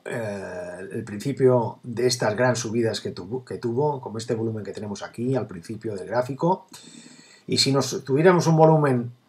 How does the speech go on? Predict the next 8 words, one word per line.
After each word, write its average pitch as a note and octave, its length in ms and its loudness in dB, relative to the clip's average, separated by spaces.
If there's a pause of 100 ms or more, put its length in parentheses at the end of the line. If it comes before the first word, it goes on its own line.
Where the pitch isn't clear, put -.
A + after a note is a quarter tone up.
tan E3+ 160 2
exagerado A2+ 560 0
como A2+ 160 -2
estos, B2+ 340 0
tendríamos B2 760 0
un, C#3+ 200 -2 (640)
una F#3 240 8
subida C#3+ 680 4